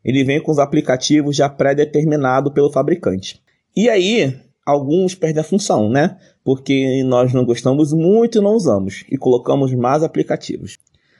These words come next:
É comum que a memória lote. E quando a memória lota, ou dá algum problema no celular, a tendência que nós fazemos é restaurar de fábrica. É justamente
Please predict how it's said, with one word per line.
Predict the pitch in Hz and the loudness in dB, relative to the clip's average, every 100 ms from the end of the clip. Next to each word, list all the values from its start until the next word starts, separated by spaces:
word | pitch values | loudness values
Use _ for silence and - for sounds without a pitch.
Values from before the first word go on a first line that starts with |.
| _ _ _ _ _ | _ _ _ _ _
É | 240 | -6
comum | 233 262 226 185 214 | 0 2 2 2 2
que | 220 | 0
a | 214 | 0
memória | 202 165 165 190 | 2 2 2 4
lote. | 202 151 104 - - - _ _ | 4 2 0 -4 -16 -16 _ _
E | 165 | -6
quando | - 240 | 0 2
a | 214 | 4
memória | 151 120 107 | 4 4 2
lota, | 127 160 - 101 104 _ - | 2 2 2 -2 -2 _ -2
ou | 123 | 0
dá | 120 | 4
algum | 117 113 143 175 | 2 2 0 -2
problema | 180 120 110 117 135 110 | 0 2 4 2 2 0
no | 107 | -2
celular, | - 151 120 131 147 120 - _ - | -2 2 4 4 2 -2 -10 _ -4
a | 127 | -2
tendência | 131 131 131 185 185 | 0 0 2 2 0
que | - | 0
nós | 127 123 | 0 0
fazemos | 131 120 131 131 | 0 2 0 0
é | 143 185 - _ _ _ | 0 -2 -6 _ _ _
restaurar | - 143 - 139 139 | -8 -6 -2 0 0
de | 139 | -2
fábrica. | - 110 107 107 95 107 _ _ _ | -2 -2 -2 -2 -4 -6 _ _ _
É | - | -2
justamente | 131 135 123 131 - | 0 0 0 -2 -6